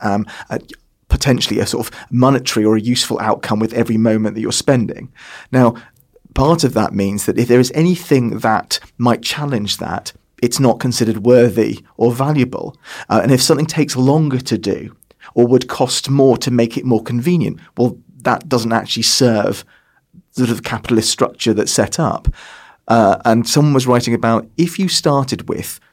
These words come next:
just setting up a town or a city just so that you're,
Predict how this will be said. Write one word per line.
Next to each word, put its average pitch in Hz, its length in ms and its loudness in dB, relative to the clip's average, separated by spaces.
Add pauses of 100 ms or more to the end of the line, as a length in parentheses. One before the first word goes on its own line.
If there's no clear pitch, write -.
(160)
just - 260 -2
setting 131 360 0
up - 300 0 (280)
a 117 100 2
town 95 460 -4
or 101 180 0
a 104 40 -2
city - 480 -6 (240)
just - 400 -2
so 113 300 2
that 98 260 -2
you're, 110 220 -6